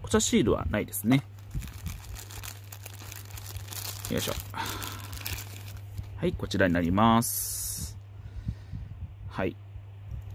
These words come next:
こちらに、メイドインジャパン、日本製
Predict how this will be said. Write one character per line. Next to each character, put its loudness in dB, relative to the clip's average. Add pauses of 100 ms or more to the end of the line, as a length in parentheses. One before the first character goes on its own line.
(1400)
こ -4
ち 6
ら 12
に、 6 (560)
メ 12
イ 12
ド 10
イ 12
ン 8
ジ 6
ャ 4
パ 4
ン、 0
日 4
本 4
製 2